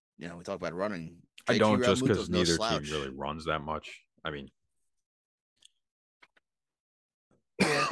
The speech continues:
Speaker 1: <coughs> I mean,
Speaker 2: let's see.
Speaker 1: I, I, no, nobody really runs anymore.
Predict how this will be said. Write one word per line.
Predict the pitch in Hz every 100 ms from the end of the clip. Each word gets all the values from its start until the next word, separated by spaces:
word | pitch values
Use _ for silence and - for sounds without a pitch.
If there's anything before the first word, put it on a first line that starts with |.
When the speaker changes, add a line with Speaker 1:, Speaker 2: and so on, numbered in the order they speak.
| - -
Speaker 1:
<coughs> | -
I | -
mean, | 139 139 127 120
Speaker 2:
let's | - -
see. | 78 67 - _ _ _ _ _ _ _ _ _ _ _ _ _ - - _ _ _ _ _ _ -
Speaker 1:
I, | 127 110
I, | 127 -
no, | 131 135 139
nobody | 180 190 190
really | 151 147 131
runs | 113 107 127
anymore. | 151 156 151 156 160